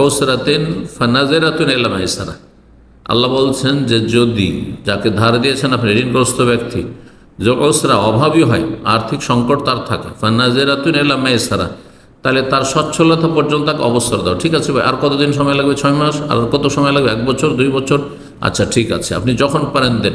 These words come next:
কতদিন সময় নেবেন? নেন এইভাবে। "ওয়া আন তাসাদ্দাকু খায়রুল লাকুম", আর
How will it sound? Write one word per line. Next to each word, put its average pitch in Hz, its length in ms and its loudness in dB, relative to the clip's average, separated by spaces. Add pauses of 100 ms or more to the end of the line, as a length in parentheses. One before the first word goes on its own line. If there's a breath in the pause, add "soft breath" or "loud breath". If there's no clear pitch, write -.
(600 loud breath)
কতদিন 131 360 0
সময় 131 260 2
নেবেন? 135 260 2
নেন 120 480 2 (100)
এইভাবে। - 560 0 (840)
"ওয়া 120 180 4
আন 156 200 4
তাসাদ্দাকু 151 680 0
খায়রুল 131 380 2
লাকুম", - 400 0 (100)
আর 131 200 2